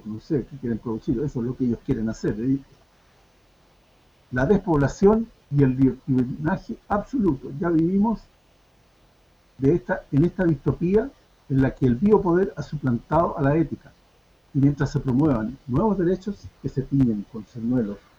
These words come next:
de todos los colores del espectro cromático,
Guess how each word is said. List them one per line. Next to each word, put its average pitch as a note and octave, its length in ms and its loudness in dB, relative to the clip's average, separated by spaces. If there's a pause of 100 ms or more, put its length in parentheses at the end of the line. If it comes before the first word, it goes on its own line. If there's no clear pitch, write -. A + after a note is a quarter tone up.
(260)
de A2+ 80 -10
todos - 220 -4
los G3+ 160 -4
colores C3 440 0 (280)
del A2+ 160 -8
espectro C#3 440 -4
cromático, D3 580 -2